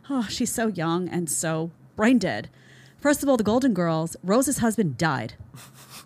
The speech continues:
Speaker 1: Okay?
Speaker 2: Literally.
Speaker 1: Died. Dorothy had a horrible divorce. <laughs> She was married. Bla-, uh, what's her name? Dorothy Blanche. The Sophia is, like, a hundred in the show.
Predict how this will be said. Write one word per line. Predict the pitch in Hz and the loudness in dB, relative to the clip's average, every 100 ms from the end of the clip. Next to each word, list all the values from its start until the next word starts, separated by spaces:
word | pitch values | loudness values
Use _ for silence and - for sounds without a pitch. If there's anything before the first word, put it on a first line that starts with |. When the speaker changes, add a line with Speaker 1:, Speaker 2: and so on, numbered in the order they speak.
| - | -6
Speaker 1:
Okay? | 113 123 156 - 151 165 | -2 0 0 2 2 2
Speaker 2:
Literally. | 127 - 131 - - - - | -2 -2 -4 -4 -10 -10 0
Speaker 1:
Died. | 180 156 170 | 2 4 2
Dorothy | - 202 269 277 | 4 4 4 4
had | 226 202 | 2 2
a | |
horrible | - 214 226 240 226 214 202 185 | 0 0 2 2 2 2 2 0
divorce. | 170 151 165 190 - - - - | 0 2 2 4 6 6 4 -4
<laughs> | - - | -20 -4
She | - | 2
was | 202 170 | 2 4
married. | 170 156 160 208 - - - - - | 4 4 2 0 -6 -18 -20 -20 -12
Bla-, | 139 185 254 269 | 4 6 6 4
uh, | - 196 190 185 | 6 6 6 2
what's | 208 - | -2 -2
her | |
name? | 170 139 135 | -4 -4 -6
Dorothy | 180 180 190 196 220 | -2 2 4 2 0
Blanche. | 185 180 202 208 285 - - - - - _ _ - _ | 2 4 6 6 4 2 -4 -8 -20 -20 _ _ -20 _
The | - 220 | 0 4
Sophia | 349 320 359 392 | 8 8 10 8
is, | 240 240 - | 8 6 4
like, | 226 208 | 2 4
a | 190 | 4
hundred | 254 269 185 220 - - - _ _ - - - - | 6 4 2 -4 -10 -20 -20 _ _ -20 -20 -4 0
in | 196 | 2
the | |
show. | 196 202 185 247 | 4 4 4 0